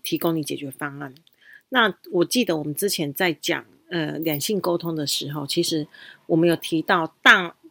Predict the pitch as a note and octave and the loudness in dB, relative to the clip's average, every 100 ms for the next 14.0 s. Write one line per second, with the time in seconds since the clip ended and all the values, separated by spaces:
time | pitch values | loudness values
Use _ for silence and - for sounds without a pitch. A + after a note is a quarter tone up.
0 | - G3 F3+ E3+ B3+ A#3+ F#3 A3 F#3 D#3 | -8 0 2 2 2 0 2 2 2 -2
1 | D3 F3+ F3+ D#3+ A3 G3 G#3+ F#3 D#3 - | -4 -2 -2 -2 -2 0 2 0 -2 -6
2 | F3 F3+ E3+ _ _ _ _ _ _ _ | -4 -2 -4 _ _ _ _ _ _ _
3 | _ F#3 E3 D3 E3+ F3 A#3 F#3+ - F3+ | _ 4 4 2 0 2 2 0 -2 -2
4 | E3+ _ - E3+ F3 A3 F3 F3+ D#3 C#3+ | -4 _ 4 6 6 4 4 4 2 2
5 | D3+ D3 _ _ _ _ D4 C4 G3 F3+ | -6 -8 _ _ _ _ 2 4 4 2
6 | D#3+ - A#3+ F3 E3+ D#3 D#3 - E3+ F3 | -2 0 2 2 2 0 -2 0 2 4
7 | G#3 F3+ - F#3+ F#3 G3+ D#3 - - D#3+ | 4 2 -2 -2 -4 -4 -4 -4 0 0
8 | C#3 D#3 D3+ _ _ _ _ _ _ _ | 0 -6 -6 _ _ _ _ _ _ _
9 | _ _ _ _ _ _ _ _ _ _ | _ _ _ _ _ _ _ _ _ _
10 | D4 C#4 C#4 D4 A#3 E3 F3+ E3 A3+ F3 | 4 8 8 8 6 4 0 0 -2 -2
11 | D#3 - F#3+ D#3 D#3 F3+ E3 D#3+ A3 A3 | -4 -4 -4 -4 -6 -2 0 0 0 0
12 | A3 D#3+ F3 - F3 D3+ D3+ D3+ - F#3 | -2 -2 -4 -2 -4 -6 -10 -10 -4 0
13 | F3 F3 F3 D#3+ E3 D#3 D3+ D3 - | 0 0 -6 -6 -6 -6 -8 -10 -14